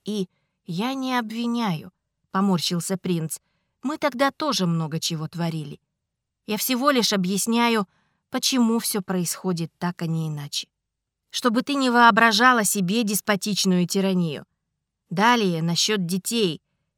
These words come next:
И тут снова нас всё ещё очень мало. Каждый ребёнок на вес... Да даже не знаю, мне сложно подобрать аналог. Золото и каменья тут явно не подходят, потому что любой драконий род,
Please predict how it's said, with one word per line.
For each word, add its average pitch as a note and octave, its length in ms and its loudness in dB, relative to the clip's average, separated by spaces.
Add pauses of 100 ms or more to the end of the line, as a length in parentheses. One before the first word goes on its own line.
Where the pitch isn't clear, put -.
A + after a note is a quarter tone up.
(140)
И G3 80 -4
тут D4+ 200 -4
снова C#4+ 640 0 (420)
нас A#3+ 540 0 (380)
всё - 380 -2
ещё G#3 440 4
очень F#3 340 2
мало. D#3+ 380 -2 (720)
Каждый A3 520 4
ребёнок A3 540 2
на G3 180 4
вес... G#3+ 400 -2 (760)
Да E3 200 -2
даже G3+ 260 0
не G#3+ 200 0
знаю, F#3+ 440 2
мне F3+ 220 2
сложно G3 500 0
подобрать F3+ 560 -2
аналог. D#3+ 420 -2 (500)
Золото B3 500 2
и A3 160 4
каменья A3 600 0
тут G#3 200 -6
явно G#3+ 380 4
не E3+ 120 2
подходят, E3+ 640 -2
потому F#3 320 -4
что - 160 -6
любой A3+ 340 -2
драконий G#3 600 -2
род, A#3 200 0